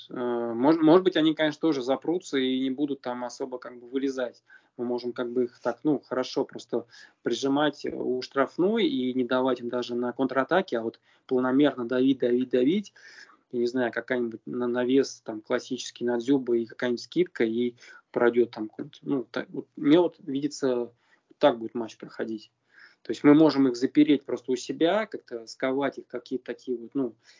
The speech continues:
просто п-, мы можем их взять просто на опыте. Вот что вот я думаю, мы, мы, мы выиграем у Балтики на опыте. То есть если вот у нас всё там, всё сложится, и мы как-то обкатаем именно игру,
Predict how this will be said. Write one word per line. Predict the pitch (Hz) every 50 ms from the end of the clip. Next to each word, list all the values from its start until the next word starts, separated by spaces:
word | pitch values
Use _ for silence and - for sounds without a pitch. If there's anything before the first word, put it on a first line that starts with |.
| _ _ _
просто | - 123 - - - - _ _ - 156 -
п-, | 147 151 156 - -
мы | 151 143 151 165
можем | 170 165 160 143 147 147
их | 139 - -
взять | 135 123 139 165 160 -
просто | 156 143 - - 135
на | 135 139
опыте. | - 151 127 - 120 - - - 160 160 _ _ -
Вот | 131 127
что | - - 160 147
вот | 131 - -
я | 123 120
думаю, | 151 208 240 233 160 127
мы, | 139 180 202 170
мы, | 151 135 131 139 165 185 175 151 135 127
мы | 131 131 135 127
выиграем | 135 160 170 160 156 147 147 139 135
у | 131 123
Балтики | 143 151 156 151 - - - 147
на | 139 131 131 139
опыте. | 135 - - - - - _ _ _ _ _ _ _ _ _ _ _ _ _ _ _ _
То | - 120
есть | 113 - - 135
если | 127 135 143 139 - - 135
вот | 123 123 -
у | 139
нас | 139 127 -
всё | - - - 151 139
там, | - 120 113 110 - _ _ _ _ _ _ _
всё | - - 135
сложится, | 123 - - 151 147 123 127 123 - 131
и | 127
мы | 123 120
как-то | - 120 - - 127
обкатаем | 117 - - 131 127 - 143 135 131 123 120 117
именно | 117 117 117 113 117 120
игру, | 117 117 131 139 135 123 117